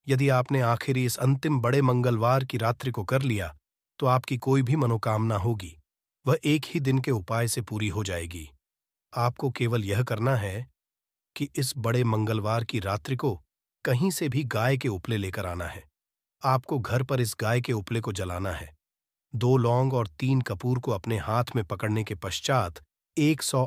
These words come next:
आठ बार आपको हनुमान चालीसा का पाठ करना है। उसके पश्चात इस दो लौंग तीन कपूर को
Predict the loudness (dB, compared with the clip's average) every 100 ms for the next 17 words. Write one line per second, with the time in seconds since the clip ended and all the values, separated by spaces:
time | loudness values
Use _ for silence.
0 | 0 0 0 0 0 0 -4 _ _ -2
1 | -2 -2 -4 -2 0 0 0 0 -2 -4
2 | -4 -6 -6 -8 -6 -6 -4 -6 -6 -6
3 | -6 -12 -14 _ _ _ _ _ _ -6
4 | -4 -4 -6 -6 -6 -8 -12 _ _ -4
5 | -4 0 2 2 4 2 2 0 -2 -2
6 | -4 -4 -2 -2 -8 -10